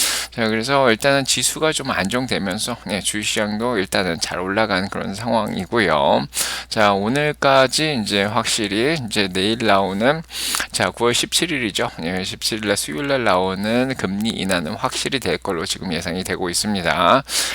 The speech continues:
그래서 사에서 사점이오로 한 번 내린다가 구십육 프로, 두 번 내린다가 사 프로, 합쳐서 백 프로의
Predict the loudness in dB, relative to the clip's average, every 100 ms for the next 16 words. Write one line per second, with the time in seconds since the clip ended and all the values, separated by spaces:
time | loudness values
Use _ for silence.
0 | -4 0 2 4 4 4 2 2 0 0
1 | 0 0 0 0 0 0 -2 -14 -20 -20
2 | -20 -20 -16 -4 -2 2 2 2 2 0
3 | -2 -2 -2 -2 -4 -4 -4 -2 -2 -2
4 | -2 -2 -2 0 0 -2 -6 -4 -2 -2
5 | -4 -4 -6 0 -2 -2 -4 0 0